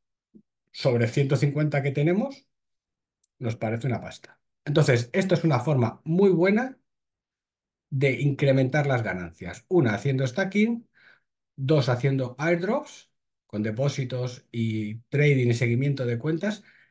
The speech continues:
Tres, haciendo trading sobre los criptos que nos proporcionan y entrando en un pool de premios. O sea, amplificamos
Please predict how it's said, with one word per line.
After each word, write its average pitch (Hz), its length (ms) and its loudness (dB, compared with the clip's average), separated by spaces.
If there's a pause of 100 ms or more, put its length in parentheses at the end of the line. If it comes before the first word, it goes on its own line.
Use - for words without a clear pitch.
(140)
Tres, 165 260 2
haciendo 143 440 -2
trading 160 340 0
sobre 107 300 -6
los 98 180 -10
criptos - 420 0
que 101 120 -10
nos 107 200 -4
proporcionan 127 720 -2
y 147 80 -2
entrando 139 360 0
en 131 80 0
un 120 180 -4
pool 131 200 -6
de 101 120 -6
premios. - 560 -12 (400)
O - 80 -20
sea, 113 260 -4
amplificamos 143 1200 0